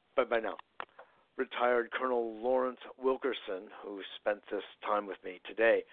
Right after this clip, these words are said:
discussing, uh, these ins and outs of politics, foreign policy,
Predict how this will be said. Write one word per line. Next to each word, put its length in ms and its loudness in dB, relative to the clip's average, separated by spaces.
discussing, 760 0
uh, 320 2
these 200 -2
ins 280 2
and 160 4
outs 360 2
of 120 -14
politics, 600 2
foreign 360 6
policy, 680 2